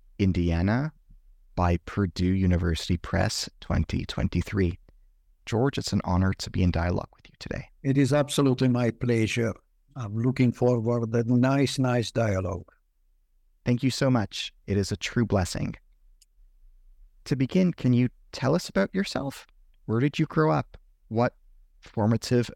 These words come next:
Speaker 1: events in your life inspired the scholar you would become as an adult?
Speaker 2: Um, this is one of the most intriguing question I,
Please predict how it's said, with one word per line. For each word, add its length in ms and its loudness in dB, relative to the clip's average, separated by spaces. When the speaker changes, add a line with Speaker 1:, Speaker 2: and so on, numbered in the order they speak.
Speaker 1:
events 640 0
in 100 6
your 160 4
life 560 -2
inspired 840 0
the 80 -2
scholar 760 0
you 140 2
would 160 2
become 600 -2
as 200 -6
an 60 -2
adult? 440 -4
Speaker 2:
Um, 440 0
this 540 0
is 160 4
one 180 4
of 200 2
the 500 2
most 540 -2
intriguing 600 4
question 560 0
I, 600 -2